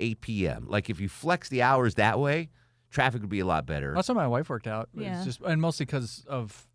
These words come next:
Speaker 2: Ella and trying to pick her up.
Speaker 1: Yeah.
Speaker 2: She's like, "Look, I have to start coming in earlier so
Speaker 1: Ella
Speaker 2: I can
Speaker 1: is,
Speaker 2: leave early."
Speaker 1: uh, Chuck's hot nanny, by the way.
Speaker 2: Yes,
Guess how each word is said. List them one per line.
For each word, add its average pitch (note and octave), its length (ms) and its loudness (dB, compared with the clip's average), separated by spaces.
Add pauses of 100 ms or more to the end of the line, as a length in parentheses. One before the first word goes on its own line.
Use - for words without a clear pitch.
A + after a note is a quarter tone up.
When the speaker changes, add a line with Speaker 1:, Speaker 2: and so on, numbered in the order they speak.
(120)
Speaker 2:
Ella C#3 300 2
and A2+ 120 -2
trying B2+ 160 -2
to A#2 80 -2
pick C3+ 180 -4
her A2+ 140 -2
up. B2 160 2
Speaker 1:
Yeah. C#3+ 60 -2
Speaker 2:
She's B2 140 -6
like, A#2 140 -6
"Look, B2 360 -6
I B2+ 100 0
have C3 240 2
to B2+ 60 -8
start A#2 200 -4
coming A#2+ 240 -2
in A2 120 0
earlier A#2+ 280 0
so A2+ 80 4
Speaker 1:
Ella B2 180 6
Speaker 2:
I A#2 40 6
can - 100 6
Speaker 1:
is, A3+ 40 6
Speaker 2:
leave G#3 120 2
early." A#2 100 4
Speaker 1:
uh, F2 200 2
Chuck's G2+ 260 0
hot - 280 4
nanny, F2 380 0
by C2+ 180 0
the B1+ 100 -4
way. C2+ 280 -2
Speaker 2:
Yes, G#2 300 2